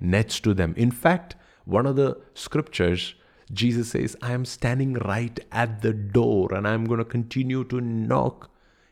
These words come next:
If anybody will open up, I'm gonna come in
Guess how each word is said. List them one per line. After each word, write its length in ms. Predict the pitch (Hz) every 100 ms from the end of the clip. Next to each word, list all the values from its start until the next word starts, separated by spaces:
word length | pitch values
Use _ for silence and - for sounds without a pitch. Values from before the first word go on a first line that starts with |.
| -
If 240 | 156 - -
anybody 600 | 135 147 151 135 113 113 107
will 180 | 107 107
open 360 | 120 117 117 104
up, 240 | 90 - _ _ _ -
I'm 100 | 98
gonna 160 | 101 95
come 260 | - 107 113
in 260 | 113 113